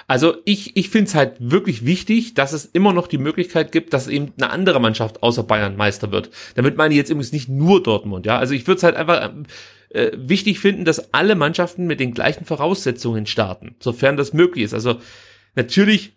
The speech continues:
der eine hat einen Sponsor, der mehr zahlt, der andere hat, äh, weiß, weiß ich, einen besseren Scout und deswegen kann der, äh, bessere Spieler an Land ziehen oder sowas. Das ist was anderes. Aber wenn's darum geht, T-V-Gelder auszuschütten, sehe ich einfach keinen Grund darin,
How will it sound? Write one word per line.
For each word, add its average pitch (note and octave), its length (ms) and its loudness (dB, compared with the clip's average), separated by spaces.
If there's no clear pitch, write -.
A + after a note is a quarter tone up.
der F2+ 120 2
eine D#3+ 180 2
hat D#3 80 0
einen D#3 100 -12
Sponsor, D3+ 400 0
der B2+ 140 2
mehr D3 180 0
zahlt, F3+ 320 0
der A#2 140 0
andere D3 360 0
hat, C#3+ 240 -2
äh, C3 360 4
weiß, C#3 200 -2
weiß C#3 140 -6
ich, D#3+ 80 -6
einen C3+ 100 -10
besseren C#3 300 -2
Scout C#3 360 2
und C3+ 100 -6
deswegen C#3+ 420 -4
kann D3 160 -4
der, C3+ 380 0
äh, C3+ 160 2
bessere D3+ 400 -4
Spieler G3+ 260 2
an B2 120 2
Land A#2 220 0
ziehen B2+ 200 -4
oder B2 120 2
sowas. D3 300 2
Das E3+ 160 2
ist A3 80 -2
was F#3 140 2
anderes. D3+ 420 0
Aber C#3+ 300 2
wenn's F3 160 -2
darum D#3+ 240 0
geht, D#3 160 -2
T-V-Gelder C3+ 560 2
auszuschütten, A2+ 540 -4
sehe C#3+ 120 -2
ich D3+ 140 -2
einfach D#3 260 -2
keinen G3+ 280 0
Grund G3 260 2
darin, G3+ 320 2